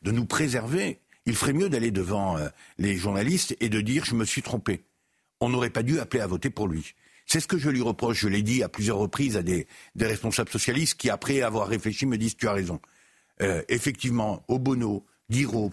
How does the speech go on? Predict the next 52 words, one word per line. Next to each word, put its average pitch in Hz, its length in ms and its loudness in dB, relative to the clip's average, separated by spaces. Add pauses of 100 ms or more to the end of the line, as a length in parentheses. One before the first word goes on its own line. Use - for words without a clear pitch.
Porte, 127 440 -2
et 110 40 0
on 107 100 0
pourrait 117 220 -2
comme 104 160 0
ça 120 160 2
égrener 107 360 2
la 104 100 2
liste, 113 360 -2 (340)
euh, 98 200 0
de 92 120 -2
façon, 110 480 0
euh, 82 100 -2 (300)
euh, 82 400 0
longue, 127 460 0 (480)
euh, 113 100 0 (380)
les 147 260 2
socialistes, 156 680 0
ou 107 40 -2
plus 117 180 -2
exactement 107 400 0
la 135 180 2
direction 143 460 0
du 104 100 0
Parti 87 240 -4
socialiste, 104 540 0
a 107 60 0
permis 113 300 0
leur 107 160 0
élection. 87 400 -2 (440)
C'est - 120 2
pour 107 120 -2
ça 147 120 2
que - 120 -4
moi, 120 180 2
d'ailleurs, 113 280 0
je 98 200 -2
souhaite - 340 -2
qu'Olivier 101 360 0
Faure - 280 -4
quitte - 380 -4 (280)
ses - 140 0
responsabilités. 110 680 0
Il 98 60 0
n'a 80 100 -2
plus - 140 -2
rien 135 220 0
à 120 80 0
faire 127 280 -2
à 117 40 0
la 87 100 0
tête - 300 -4